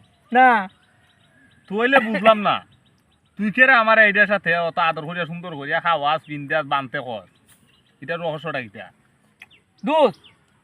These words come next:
Speaker 1: একটা কথা কই।
Speaker 2: হো।
Speaker 1: তোমার যে শার্টটা আমি, তুমি কিনো বা-, বাজার থেকে,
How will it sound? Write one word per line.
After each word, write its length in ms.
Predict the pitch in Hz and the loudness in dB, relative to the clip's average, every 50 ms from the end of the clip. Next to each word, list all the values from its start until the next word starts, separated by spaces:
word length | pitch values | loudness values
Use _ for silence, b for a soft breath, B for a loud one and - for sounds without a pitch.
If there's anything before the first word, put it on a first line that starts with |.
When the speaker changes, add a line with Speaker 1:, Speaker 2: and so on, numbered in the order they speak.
| _ _ _ _ _ _ _ _ _ - | _ _ _ _ _ _ _ _ _ 0
Speaker 1:
একটা 220 | 262 277 - 349 | 0 4 4 4
কথা 200 | 349 359 - 359 | 4 6 4 4
কই। 280 | 339 339 339 349 359 370 330 254 _ _ _ - | 6 8 10 10 8 8 4 -2 _ _ _ -12
Speaker 2:
হো। 100 | - - 240 110 - _ _ _ _ _ _ _ - | -10 -10 -10 -12 -14 _ _ _ _ _ _ _ -6
Speaker 1:
তোমার 340 | 254 277 294 359 359 359 269 | -4 0 4 4 4 4 6
যে 120 | 370 370 330 | 4 2 4
শার্টটা 260 | 320 339 339 - - 302 | 2 -2 -2 0 2 0
আমি, 120 | 302 320 - - - | 0 0 -6 -10 -10
তুমি 140 | 285 302 302 | -8 -8 -8
কিনো 240 | - 302 294 285 311 | -6 -4 -2 0 2
বা-, 220 | 311 311 294 254 240 | 2 2 0 4 4
বাজার 180 | 277 294 294 233 | 4 4 4 0
থেকে, 260 | 262 277 214 247 | -4 -8 0 2